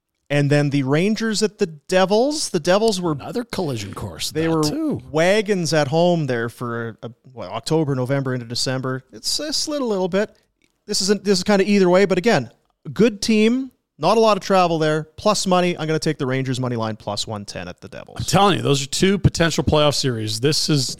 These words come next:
Speaker 2: tone setting and message sending. And okay, we might see you for two weeks. Here's what we're about.
Speaker 1: True.
Speaker 2: Love those games. Okay, I'm jumping on, uh, Boston at Columbus. Bruins a little weird.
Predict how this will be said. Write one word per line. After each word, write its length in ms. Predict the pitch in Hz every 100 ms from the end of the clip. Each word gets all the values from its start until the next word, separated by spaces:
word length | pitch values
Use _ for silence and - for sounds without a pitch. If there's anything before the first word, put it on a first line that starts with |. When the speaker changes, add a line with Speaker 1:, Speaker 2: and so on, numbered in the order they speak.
| _
Speaker 2:
tone 400 | - 170 180 185
setting 420 | - 175 170 175
and 220 | 151 143 147
message 320 | 156 165 135
sending. 500 | - 156 156 151 143
And 180 | 131 135
okay, 480 | 147 - 214 156 135
we 160 | 151
might 180 | 165 175
see 200 | - 180
you 120 | 180 170
for 200 | 170 156
two 200 | 180 180
weeks. 520 | 175 254 - - - _ _
Here's 300 | 156 160 156
what 120 | 156
we're 200 | 156 143
about. 360 | 107 76 -
Speaker 1:
True. 360 | - 117 90 - _ _ _ _ _
Speaker 2:
Love 280 | 95 131 143
those 180 | 85 -
games. 360 | 87 71 - _ _ _ _ _ _ _ _ _ -
Okay, 160 | 151 -
I'm 160 | 147 165
jumping 280 | 190 180 175
on, 360 | 175 170 165
uh, 280 | 165 165 160
Boston 800 | 127 170 180 202 - 202 190 208 180
at 360 | 175 196 - - -
Columbus. 880 | 160 160 165 170 147 127 - - - _ - - - - - _ _ _ _ _ _ -
Bruins 260 | 180 285 403
a 60 |
little 180 | 403 330
weird. 420 | 285 294 165 92